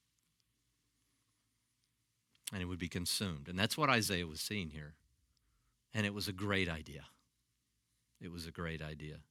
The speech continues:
See, Jesus applied this to his own, well, to himself. Mark chapter ten, Jesus said to them, "Do you not know what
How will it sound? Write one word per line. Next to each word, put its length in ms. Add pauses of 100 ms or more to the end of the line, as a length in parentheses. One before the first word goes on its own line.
(880)
See, 160
Jesus 400
applied 400
this 180
to 140
his 180
own, 500
well, 180
to 160
himself. 600
Mark 240
chapter 400
ten, 400
Jesus 340
said 280
to 60
them, 300
"Do 100
you 180
not 260
know 320
what 280